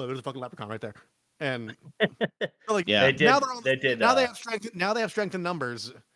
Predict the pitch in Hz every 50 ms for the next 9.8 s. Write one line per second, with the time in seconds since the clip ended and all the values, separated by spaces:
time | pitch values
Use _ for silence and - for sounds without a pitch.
0 | _ _ _ _ _ _ _ _ _ _ _ - 156 151 147 143 120 139 135 127
1 | 127 127 - 120 - _ _ _ _ _ _ _ _ _ - 165 151 143 - -
2 | - 151 160 160 147 156 139 185 151 - 190 120 95 87 _ _ _ - - 98
3 | 95 95 110 - 135 104 73 - - - - - _ _ _ _ _ _ - 156
4 | 143 82 87 143 147 147 143 135 127 123 131 127 120 123 123 123 - 123 107 101
5 | 101 - - 143 156 139 110 101 98 107 - 101 113 113 107 - 113 120 139 160
6 | 170 143 135 131 143 131 135 131 123 110 110 107 - - - 92 95 117 123 92
7 | - - - - - _ _ _ _ _ _ _ _ _ _ _ _ _ _ _
8 | _ - 120 104 95 - 101 - 117 113 101 110 - - 104 110 110 101 113 117
9 | 120 - - 110 110 110 107 - 110 104 101 95 90 - - -